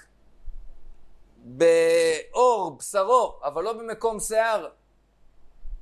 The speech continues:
מתי זה יחשב סימן טומאה? דווקא אם יהיה שיער צהוב. לא רק באיש, אלא גם באישה.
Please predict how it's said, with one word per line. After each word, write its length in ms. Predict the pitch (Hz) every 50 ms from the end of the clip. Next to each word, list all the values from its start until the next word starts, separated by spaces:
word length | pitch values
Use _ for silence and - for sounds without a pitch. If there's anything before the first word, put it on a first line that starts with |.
| - _ - - - - - - - - _ _ _ _ _ _ _ _ - _ _ _ _ _ _
מתי 360 | 113 117 - - 180 196 202
זה 100 | 175 165
יחשב 360 | 165 147 151 151 - 190 180 151
סימן 400 | - - 147 151 160 160 160 151
טומאה? 380 | - 143 139 135 139 156 180 214
דווקא 340 | 180 160 202 208 - - 190
אם 100 | 180 175
יהיה 140 | 180 185 180
שיער 300 | - 175 180 175 175 175
צהוב. 500 | 175 - 175 160 156 147 143 135 - - _ _ _ _ _ _ - - - _ _ _ _ _ _ _ _ - - _ _ _ _
לא 120 | 131 160 170
רק 200 | 175 180 170 143
באיש, 400 | 127 147 165 208 240 233 - 196
אלא 160 | 180 180 180
גם 260 | 180 190 196 196 190
באישה. 400 | 185 185 175 156 - 175 151 139